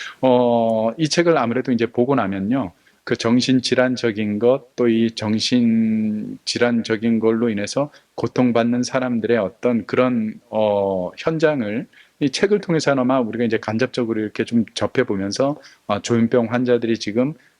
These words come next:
어, 당하고 있는 어떤 그 소름이 어떤 것인지를 우리가 좀 간접적으로 경험을 할 수가 있고, 그리고 무엇보다도 이제 그 정신질환을 앓고 있는 그 가족들의 어떤 그 아픔이 무엇인지를 우리가 좀 아주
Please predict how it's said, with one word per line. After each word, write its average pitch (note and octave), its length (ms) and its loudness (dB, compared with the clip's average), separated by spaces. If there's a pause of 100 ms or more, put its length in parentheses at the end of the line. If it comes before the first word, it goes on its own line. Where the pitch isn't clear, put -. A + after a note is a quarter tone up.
(120)
어, G2+ 220 -2
당하고 G#2+ 400 -2
있는 A2+ 220 0
어떤 G2 260 -6
그 G#2 80 -2
소름이 B2 340 -2
어떤 G#2 240 -4
것인지를 G2+ 600 -2 (220)
우리가 A2 200 0
좀 G#2 120 -10
간접적으로 A2 840 0
경험을 G#2+ 400 -2
할 G#2 120 -2
수가 B2 200 -2
있고, G2 440 -4 (320)
그리고 B2 240 2
무엇보다도 A2 600 0
이제 A#2+ 460 -2 (280)
그 G#2+ 160 0
정신질환을 A#2 920 0
앓고 A2 420 -4
있는 B2+ 520 0 (280)
그 C#3+ 240 2
가족들의 C3+ 600 0
어떤 A2 420 -2
그 A2+ 180 -2
아픔이 C3+ 440 -2
무엇인지를 A#2+ 720 0
우리가 A2 320 0
좀 A#2 180 0
아주 C3+ 340 -2